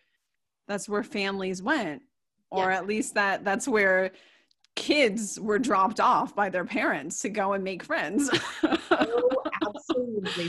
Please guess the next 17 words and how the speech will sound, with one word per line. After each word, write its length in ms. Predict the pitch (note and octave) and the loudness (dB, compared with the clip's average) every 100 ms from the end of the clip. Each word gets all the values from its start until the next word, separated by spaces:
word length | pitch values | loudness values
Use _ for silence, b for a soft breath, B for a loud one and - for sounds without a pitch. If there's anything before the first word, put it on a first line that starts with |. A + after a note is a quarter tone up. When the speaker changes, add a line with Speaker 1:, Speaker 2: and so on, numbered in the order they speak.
| E3+ | -2
Speaker 2:
There 160 | F3+ | -2
are 80 | E3+ - - | -2 -6 -6
three 160 | C#4+ D4+ | -2 0
main 280 | C4+ C4 B3+ | 0 0 2
churches 360 | A3+ A3 G#3+ | 2 2 0
in 60 | G#3 | -2
Mechanicsville, 840 | G3+ G#3 G3 F#3+ - G3 F3+ F3+ | -2 -4 -4 -6 -6 -4 -2 -4
and 120 | E3+ E3 | -6 -8
almost 400 | F3+ F3 F#3 - _ _ | -6 -6 -8 -12 _ _
every 300 | B3+ C#4+ C#4+ | -2 0 0
other 140 | B3 A3+ | 2 0
person 380 | A3+ A3 G#3 F#3+ | 0 -2 -2 0
goes 320 | F#3 F3 - | 0 -2 -6
to 120 | - | -10
one 240 | F3 E3 E3 | -8 -8 -10
of 100 | - | -12
them. 260 | F#2 F2+ | -14 -14